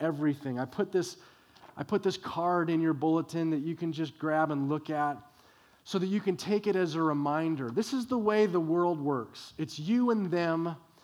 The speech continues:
You have a tally of your good things. They have a tally of the things that they have done to hurt you. Perhaps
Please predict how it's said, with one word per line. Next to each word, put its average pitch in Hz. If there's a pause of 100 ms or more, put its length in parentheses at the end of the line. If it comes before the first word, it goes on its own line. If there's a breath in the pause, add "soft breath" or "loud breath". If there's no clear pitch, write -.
(500 soft breath)
You 214
have 226
a 214
tally 202
of 147
your 185
good 170
things. 180
They 202
have 202
a 190
tally 175
of 165
the 151
things 180
that 151
they 175
have 165
done 160
to 143
hurt 151
you. 127 (320 loud breath)
Perhaps 202